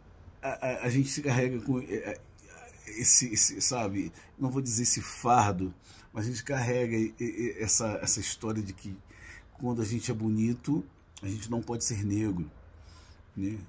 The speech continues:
Ah, pô, é muito bonito, essa pessoa de cor é bonita, é, é até bonita, né? Por ser negro, nossa, é bonita. Balela, tá? Nós somos lindos, nós somos bonitos,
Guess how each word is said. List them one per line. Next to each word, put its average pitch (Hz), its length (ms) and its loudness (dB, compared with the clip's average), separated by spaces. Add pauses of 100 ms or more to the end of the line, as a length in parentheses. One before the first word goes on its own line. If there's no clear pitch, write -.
(100)
Ah, 131 380 0
pô, 123 140 -2
é 120 100 0
muito 127 400 8
bonito, 110 540 2
essa 90 180 -4
pessoa - 340 2
de 110 120 0
cor 139 320 2
é 123 60 2
bonita, 107 500 0
é, 101 160 -4
é 123 240 2
até 143 360 2
bonita, 107 880 0 (680)
né? 113 400 0
Por 101 200 -6
ser 117 300 2
negro, 123 520 4 (140)
nossa, 110 540 0
é 92 40 -4
bonita. 92 520 0 (1400)
Balela, 98 760 -2 (200)
tá? 110 240 -8 (340)
Nós 110 160 -6
somos 107 380 -2
lindos, 104 600 -2 (360)
nós 101 180 -4
somos 107 360 -2
bonitos, 104 800 -4